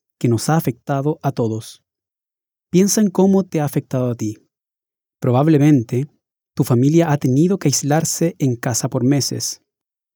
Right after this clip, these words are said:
Tu colegio cerró, las clases se imparten de forma remota y hay muchas dudas sobre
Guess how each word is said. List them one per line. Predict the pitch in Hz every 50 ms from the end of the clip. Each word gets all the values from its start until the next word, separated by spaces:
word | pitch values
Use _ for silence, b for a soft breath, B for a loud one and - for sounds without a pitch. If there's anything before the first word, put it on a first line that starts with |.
| _ _ _ _ _ _ _
Tu | -
colegio | 120 - 123 120 127 - - -
cerró, | - 117 - 127 135 143 151 151 _ _ _ _ _ _ _ _ _ _ _ _ _ _ _
las | - 113 - -
clases | - 151 156 160 - 175 156
se | - - 143
imparten | 135 - - 135 127 143 - - 117 107 110 123 -
de | 123 110
forma | - - 123 117 120 120 117 - - -
remota | - 127 135 151 156 139 - 127 120 160 - _ _ _ _ _ _ _ _ _ _ _ _ _
y | - 156
hay | 151 156
muchas | 160 151 156 202 214 - - 220 190 -
dudas | - 170 208 202 175 135 127 123
sobre | - - 127 127 127 -